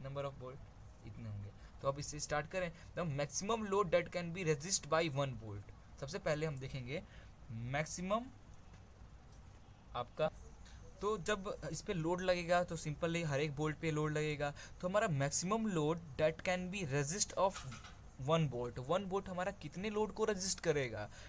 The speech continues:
that is stress in bolt into area of one bolt, stress in bolt हमारा क्या हो जाएगा, that is Q stress in bolt into a, uh, area of one bolt, that is pi upon four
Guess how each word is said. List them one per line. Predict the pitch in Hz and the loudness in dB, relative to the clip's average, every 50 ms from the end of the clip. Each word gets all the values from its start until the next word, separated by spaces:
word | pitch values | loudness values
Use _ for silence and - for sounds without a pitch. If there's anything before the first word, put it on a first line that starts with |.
| - - - | -10 -4 -2
that | 139 147 139 | -2 0 0
is | 202 208 - - | 0 0 0 2
stress | - - - - 170 190 196 - - | 0 0 0 0 -2 -2 -2 -2 -4
in | 175 185 180 170 | -4 -4 -2 0
bolt | 170 190 196 214 208 - - - - - - - - - - - - - 160 | 2 2 2 2 0 -6 -12 -14 -14 -18 -18 -18 -18 -18 -18 -14 -8 -4 -2
into | 170 175 175 208 214 214 214 214 - - 147 160 | -2 -2 -2 -2 -4 -4 -6 -8 -6 -2 -2 0
area | 160 165 165 160 | 2 4 6 6
of | 170 180 - - 131 127 | 6 4 2 -4 -4 -4
one | 123 120 110 104 | -4 -4 -4 -6
bolt, | 104 92 85 - - - 135 - | -6 -8 -8 -10 -10 -6 -6 -4
stress | - 170 180 170 - 185 | -2 -2 -4 -4 -4 -4
in | 180 175 | -4 -2
bolt | 170 180 185 180 | -2 -2 -2 -2
हमारा | 190 180 185 180 180 175 | -2 -2 -2 -2 -2 0
क्या | 175 175 | 2 0
हो | 175 | 2
जाएगा, | 165 175 175 175 165 | 2 2 0 2 0
that | 165 165 175 | -2 -2 -4
is | 165 - - - - | -8 -8 -10 -10 -10
Q | 190 196 202 214 - - - - - - | -8 -8 -8 -10 -12 -16 -14 -10 -8 -4
stress | - 180 180 175 - | -2 -2 -2 0 -2
in | 180 175 165 170 | -4 -2 0 0
bolt | 185 185 190 190 - - - - - - 160 | 0 0 0 -2 -8 -12 -14 -14 -10 -4 -4
into | 165 165 175 180 175 - - - | -2 -2 -2 -4 -4 -4 -6 -4
a, | 151 160 165 - - - - | -2 -2 -2 -2 -4 -6 -2
uh, | 143 147 143 - - 156 | 0 0 0 2 2 2
area | 160 160 175 180 180 | 2 4 6 6 6
of | 190 180 143 143 | 6 6 2 2
one | 147 139 131 117 110 | 2 2 2 0 -4
bolt, | 113 110 110 110 - - - - - - - - - - - - - - - | -4 -4 -6 -6 -8 -12 -14 -14 -16 -16 -16 -16 -16 -16 -16 -16 -14 -10 -10
that | 127 123 151 160 | -8 -6 -4 -4
is | 160 - - - | -4 -6 -6 -4
pi | 135 131 139 147 139 | -2 0 0 0 -2
upon | - - 127 127 139 156 170 - - - - - - | -6 -6 -6 -4 -4 -6 -6 -10 -14 -16 -16 -14 -10
four | - 131 139 156 | -8 -6 -4 -4